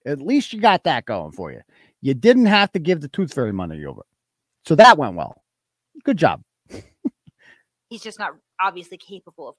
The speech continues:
Speaker 2: prioritizing
Speaker 1: Oh, right. I'm the
Speaker 2: them,
Speaker 1: problem.
Speaker 2: right? Um, so I'm trying not to be too hateful.
Speaker 1: Yes, she's very
Speaker 2: But
Speaker 1: considerate.
Speaker 2: it's hard. That's all.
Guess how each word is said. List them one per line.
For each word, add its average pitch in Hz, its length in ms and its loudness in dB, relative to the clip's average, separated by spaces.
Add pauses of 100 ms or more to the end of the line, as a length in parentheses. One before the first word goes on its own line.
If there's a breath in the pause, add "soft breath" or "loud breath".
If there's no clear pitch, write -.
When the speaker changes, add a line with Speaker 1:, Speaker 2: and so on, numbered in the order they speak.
Speaker 2:
prioritizing 127 600 -16
Speaker 1:
Oh, 120 80 -2
right. 113 220 -2
I'm 131 140 -4
the 123 60 -4
Speaker 2:
them, - 40 -8
Speaker 1:
problem. 85 260 -8
Speaker 2:
right? 98 200 -12 (480 loud breath)
Um, 247 200 2
so - 140 -4
I'm - 140 -6
trying 349 360 2
not 302 180 -2
to 262 80 -20
be 233 120 -20
too 202 140 -20
hateful. 185 380 -20
Speaker 1:
Yes, 123 240 -2
she's 123 260 -6
very 113 260 0
Speaker 2:
But 277 180 0
Speaker 1:
considerate. 98 220 -4 (1200 soft breath)
Speaker 2:
it's 226 140 -20
hard. 160 200 -14 (100)
That's 208 200 -12
all. 95 140 -14